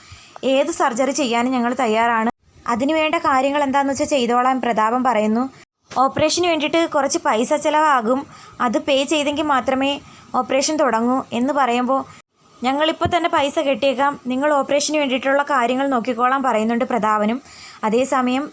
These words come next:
ഡോക്ടർ അങ്ങ് പോകുന്നു. ഉണ്ണി പറയുന്നുണ്ട്, "അച്ഛൻ എന്തിനാ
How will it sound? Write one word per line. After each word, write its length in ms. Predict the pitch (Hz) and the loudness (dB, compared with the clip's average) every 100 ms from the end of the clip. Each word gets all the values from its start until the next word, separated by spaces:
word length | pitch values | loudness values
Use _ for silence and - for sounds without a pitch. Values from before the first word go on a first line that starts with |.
| 202 | -2
ഡോക്ടർ 380 | 233 226 311 | 0 0 -2
അങ്ങ് 160 | 311 302 | -2 0
പോകുന്നു. 460 | 277 240 240 240 269 294 - - - - - - | 0 2 2 2 0 -4 -16 -20 -20 -20 -14 -4
ഉണ്ണി 260 | 262 330 | -2 0
പറയുന്നുണ്ട്, 480 | 359 302 277 277 269 285 - - - | 2 2 0 0 0 0 -4 -14 -6
"അച്ഛൻ 300 | 240 - 359 | -6 -2 0
എന്തിനാ 220 | 320 311 | 0 -2